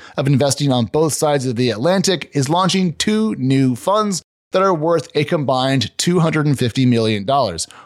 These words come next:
or if you want to sound fancy, a quarter billion.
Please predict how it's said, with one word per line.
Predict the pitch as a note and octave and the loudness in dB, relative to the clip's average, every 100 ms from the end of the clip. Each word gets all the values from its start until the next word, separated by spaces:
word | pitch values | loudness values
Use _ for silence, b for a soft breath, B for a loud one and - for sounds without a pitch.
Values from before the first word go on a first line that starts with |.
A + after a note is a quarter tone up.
| B | B
or | E3+ G#3 F3 | -2 0 0
if | D3 | -2
you | C3 | -2
want | C3+ - | -2 0
to | |
sound | - G#2+ F#2+ | -2 -2 0
fancy, | A3 G3+ D#3+ - B | 0 0 -2 -2 B
a | D3 | -6
quarter | - F#3 E3 | -2 0 2
billion. | D#3+ G3 A2 | 0 0 -2